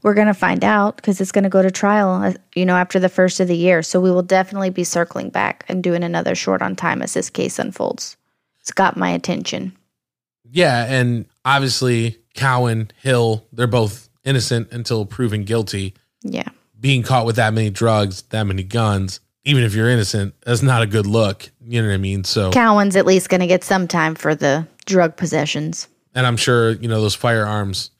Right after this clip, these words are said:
Speaker 2: firearms like that, I would assume most likely aren't obtained legally. You know what I mean? So it'll be interesting to see what happens, but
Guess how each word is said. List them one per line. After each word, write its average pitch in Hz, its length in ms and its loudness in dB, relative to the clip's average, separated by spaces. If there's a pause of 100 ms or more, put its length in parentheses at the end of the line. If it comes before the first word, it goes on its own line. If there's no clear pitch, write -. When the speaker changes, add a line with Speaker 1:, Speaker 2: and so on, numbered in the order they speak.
(120)
Speaker 2:
firearms 151 460 2
like 123 140 2
that, 123 200 2
I 117 80 2
would 113 100 0
assume 110 600 -2
most 117 320 -2
likely 113 340 -2
aren't 113 320 -4
obtained 104 440 -6
legally. 98 440 -8 (220)
You 123 100 -4
know 113 80 0
what 104 80 0
I 104 40 -2
mean? 101 340 -4
So 127 180 2
it'll 117 100 2
be 110 380 -4 (760)
interesting 127 460 2
to 110 60 0
see 120 180 -2
what 107 160 2
happens, 95 480 -2
but 107 400 -8